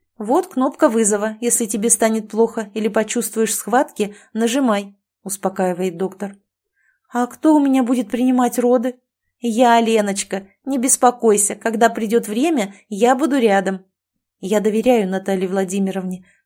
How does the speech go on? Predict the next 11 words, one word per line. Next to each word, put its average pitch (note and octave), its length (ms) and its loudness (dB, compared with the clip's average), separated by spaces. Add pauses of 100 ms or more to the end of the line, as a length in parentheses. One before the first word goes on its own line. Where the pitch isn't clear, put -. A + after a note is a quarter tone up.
поэтому, B3 520 0
когда A3+ 360 2
она A3 140 0
сказала, G#3+ 540 2
что G3 220 -6
будет F#3 300 -4
лично G3+ 440 -4
принимать F#3 520 -4
у F3 40 -4
меня F3+ 260 -6
роды, A#3 380 0